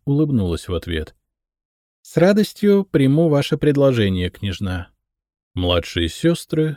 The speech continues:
смотрели на Анастасию с горящими глазами. Было очевидно, что китайский портной без работы на Урале не останется.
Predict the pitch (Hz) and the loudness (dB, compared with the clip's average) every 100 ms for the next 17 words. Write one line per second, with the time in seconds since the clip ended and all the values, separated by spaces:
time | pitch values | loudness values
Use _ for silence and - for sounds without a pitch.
0 | - - 92 87 98 92 85 82 85 85 | -10 -12 -6 -6 -4 -4 -2 -4 -4 -6
1 | 87 - 90 - 160 160 131 95 87 85 | -6 -8 -8 -4 0 0 0 -2 -4 -4
2 | - 90 87 92 98 95 92 82 78 - | -6 -6 -6 -4 -4 -4 -6 -6 -10 -14
3 | _ _ _ _ _ _ - 104 170 185 | _ _ _ _ _ _ -6 2 4 4
4 | 180 - 208 156 98 95 - 98 90 - | 0 0 2 2 0 -2 -2 0 0 -2
5 | 113 107 95 - 95 - 98 - 180 180 | -2 0 -2 -4 -8 -6 -6 -2 0 2
6 | 165 110 90 90 147 165 160 156 135 131 | 0 0 -2 -2 0 0 0 2 4 2
7 | 135 135 90 85 92 - 82 80 78 - | 2 0 -2 -4 -6 -8 -6 -4 -8 -12
8 | - 80 | -12 -14